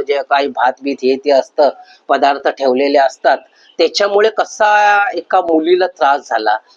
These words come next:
तो ऐका. ती सत्य घटना आहे. एक सुशिक्षित, अ, मुलगी, अ, सिव्हिल इंजिनियर झालेली, आणि ती, अ, एका साईटवर जात असते, कन्स्ट्रक्शन साईटवर बघण्यासाठी,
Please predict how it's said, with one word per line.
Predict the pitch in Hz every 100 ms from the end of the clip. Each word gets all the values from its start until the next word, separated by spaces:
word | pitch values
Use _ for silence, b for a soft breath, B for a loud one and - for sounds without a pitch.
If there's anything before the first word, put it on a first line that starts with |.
| _ -
तो | 185 190 196 147
ऐका. | 131 - 156 -
ती | 160
सत्य | - 151 - 170
घटना | 160 - 127
आहे. | 131 277 - B 370 B
एक | 180 -
सुशिक्षित, | 190 - 220 185 233 185 175
अ, | 160
मुलगी, | 156 160 151 135 170 - 160 160
अ, | 139
सिव्हिल | 156 147 156
इंजिनियर | 147 147 156 165 151
झालेली, | 120 117 120 147 185 b b
आणि | - 156
ती, | - 202 247 320 - -
अ, | 147 147
एका | 123 160 160 -
साईटवर | - 156 165 185 190
जात | 165 160 139
असते, | - 165
कन्स्ट्रक्शन | 147 123 - 135 143
साईटवर | - 113 107 151 269
बघण्यासाठी, | 254 - 135 135 120 - 226